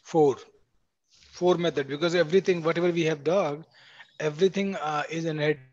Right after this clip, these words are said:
in J dog until and unless attribute is not, uh, a private. If attribute is private, right, then that won't be inherited,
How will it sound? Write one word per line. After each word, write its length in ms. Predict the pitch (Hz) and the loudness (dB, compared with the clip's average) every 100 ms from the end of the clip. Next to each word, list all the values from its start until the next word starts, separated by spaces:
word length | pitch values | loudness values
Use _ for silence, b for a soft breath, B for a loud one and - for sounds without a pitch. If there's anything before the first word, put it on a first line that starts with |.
| _ _ _ _ _ - | _ _ _ _ _ -2
in 360 | 175 165 165 135 | 0 0 -4 -4
J 120 | 156 | -4
dog 220 | 151 151 147 - | 0 0 -2 -6
until 320 | 165 160 185 | -4 0 0
and 120 | 175 | 0
unless 340 | 151 143 - - _ _ _ _ _ _ _ _ _ _ _ _ _ _ _ _ _ _ _ _ _ _ _ _ | -2 -4 -6 -12 _ _ _ _ _ _ _ _ _ _ _ _ _ _ _ _ _ _ _ _ _ _ _ _
attribute 540 | 147 151 165 156 175 175 | -6 -6 -4 -2 -2 -2
is 220 | 160 139 | -6 -6
not, 340 | 147 151 127 | -6 -6 -6
uh, 240 | 143 123 131 135 - | -8 -6 -10 -12 -12
a 60 | |
private. 500 | 131 151 123 110 98 - | -8 -6 -6 -8 -12 -16
If 160 | 135 | -2
attribute 400 | 165 160 175 180 | -2 0 -2 -2
is 120 | 175 | -4
private, 380 | 160 147 131 117 | -4 -2 -2 -6
right, 220 | 110 123 _ _ _ _ _ _ _ _ _ _ _ _ _ _ _ _ | -8 -10 _ _ _ _ _ _ _ _ _ _ _ _ _ _ _ _
then 560 | 143 151 175 185 151 143 | -6 -2 -2 -4 -10 -2
that 260 | 151 160 156 | 2 2 0
won't 220 | 160 156 | -4 -2
be 100 | 147 | -2
inherited, 440 | 131 120 110 104 | -2 -6 -8 -12